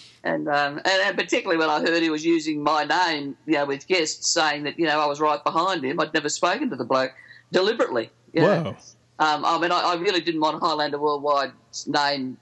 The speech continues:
Speaker 1: anywhere near it because, I mean, we've spent twenty years building up, you know,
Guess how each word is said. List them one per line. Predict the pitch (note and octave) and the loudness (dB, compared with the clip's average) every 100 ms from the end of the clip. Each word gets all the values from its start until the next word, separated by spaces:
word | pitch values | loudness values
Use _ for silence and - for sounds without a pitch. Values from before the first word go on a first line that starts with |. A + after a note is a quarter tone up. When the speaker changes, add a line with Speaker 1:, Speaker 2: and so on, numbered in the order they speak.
| - | -4
Speaker 1:
anywhere | D3+ C#3 C3+ | -2 0 -2
near | C3+ F3 A3 | 0 0 2
it | C#3+ C#3 | 0 0
because, | D#3 E3 D3+ D#3+ | -2 0 0 -2
I | |
mean, | D#3 D3+ | -2 0
we've | D3+ | 0
spent | D3 - C#3 | 0 -2 -2
twenty | - D3 C#3 | 0 -2 0
years | E3+ F3+ C3 | 0 0 0
building | B2 C#3+ C3+ C#3 | 0 0 0 0
up, | C#3 - | -2 -2
you | D#3+ | 0
know, | B2 D3 | 0 -2